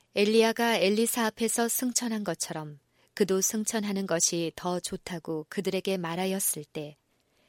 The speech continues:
그는 그들을 주님의 이름으로 저주하였다. 저희에게 내린 두려운 심판은 하나님으로부터 온 것이었다. 이 일이 있은 후에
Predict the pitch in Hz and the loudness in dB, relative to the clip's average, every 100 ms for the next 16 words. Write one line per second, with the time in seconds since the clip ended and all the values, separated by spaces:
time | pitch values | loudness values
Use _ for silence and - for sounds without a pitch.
0 | _ - 196 196 - 196 190 196 170 - | _ 0 2 2 -2 -2 0 0 0 -4
1 | _ _ - 214 214 226 208 190 185 185 | _ _ 0 2 4 4 2 0 -2 -2
2 | 175 160 151 - 185 - 190 185 147 - | 0 0 -2 -2 -2 -2 -4 -6 -12 -16
3 | 139 131 _ _ _ _ _ _ _ _ | -18 -18 _ _ _ _ _ _ _ _
4 | - 214 208 220 220 226 214 226 220 - | 0 4 6 6 4 2 2 2 0 0
5 | 208 208 214 220 214 202 175 165 160 156 | 2 4 4 2 2 -2 -6 -6 -8 -10
6 | _ _ _ - 269 269 247 233 214 170 | _ _ _ -2 0 2 0 0 -2 -4
7 | - 175 180 185 202 - 165 - 143 139 | -2 0 0 0 2 2 0 -12 -18 -18
8 | _ _ _ _ _ _ _ _ _ 202 | _ _ _ _ _ _ _ _ _ 2
9 | 214 220 214 196 - 196 196 190 175 165 | 2 2 2 0 0 -2 -2 -2 -2 -2
10 | 156 | -4